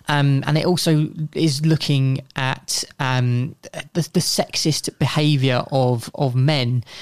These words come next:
towards, uh, towards women. And I think this is no, you know, this is no laughing matter in the sense that, uh, this is coming from a, a, a comedy, um, star as the director.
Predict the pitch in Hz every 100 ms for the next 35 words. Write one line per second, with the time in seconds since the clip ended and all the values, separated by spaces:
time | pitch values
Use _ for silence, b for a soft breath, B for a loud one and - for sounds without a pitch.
0 | B B - 147 139 151 - - - 143
1 | 123 - - 131 147 139 127 180 151 139
2 | 151 180 160 165 147 160 156 147 135 -
3 | 165 - 165 131 156 139 143 143 151 143
4 | 143 139 131 139 127 135 127 - 123 123
5 | 120 135 139 - 135 - B B B B
6 | - - - - 98 160 160 - - -
7 | 147 139 127 - 139 127 123 123 - -
8 | - 147 151 - - - - 170 156 135
9 | 127 117 b b b b - 135 127 127
10 | 123 120 - - 180 165 135 104 - 135
11 | - 123 127 156 175 165 - 143